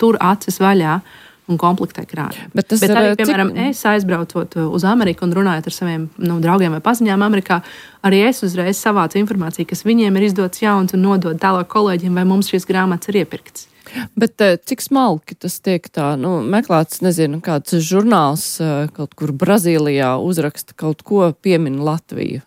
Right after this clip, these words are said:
Speaker 2: Tas arī skaitās?
Speaker 1: Tas skaitītos,
Speaker 2: Mhm.
Speaker 1: ā, bet, protams, vienmēr ir, ā, kritiskā domāšana, kurā mirklī tas ir jēgpilni un kurā mirklī tas ir vienkārši mazs pieminējums, kurš varbūt nav tik būtisks.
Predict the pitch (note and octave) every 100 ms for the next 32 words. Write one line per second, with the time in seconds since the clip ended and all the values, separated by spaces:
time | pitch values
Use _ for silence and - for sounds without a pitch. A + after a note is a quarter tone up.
0 | F3 - F3 - G#3+ F#4 - _ _ _
1 | _ _ _ - - G3+ F3 - C#3 C3
2 | - - _ _ _ _ _ _ A#3 G3+
3 | - - G3+ F#3+ E3+ - C#4 E4 - G3
4 | G3+ F3+ G#3 G3+ G3 F#3+ - A#3+ A3+ F#3+
5 | - G#3 G#3 F3 E3+ E3 E3+ E3 D#3+ D#3+
6 | G3 G3+ - F#3 E3 E3 E3 D3+ - D#3
7 | G#3 - - - - - F#3+ F3+ E3 G3
8 | F#3+ D#3+ D#3+ - E3 E3 G3+ B3 G3 F3+
9 | F3 E3 E3+ E3+ E3 E3 E3 - - E3+
10 | F3+ D#3 - E3 E3 - - F3 E3 D#3
11 | D3 D#3 - - E3 D#3+ D#3+ E3+ D#3 D3+
12 | D#3+ D#3 - F3 -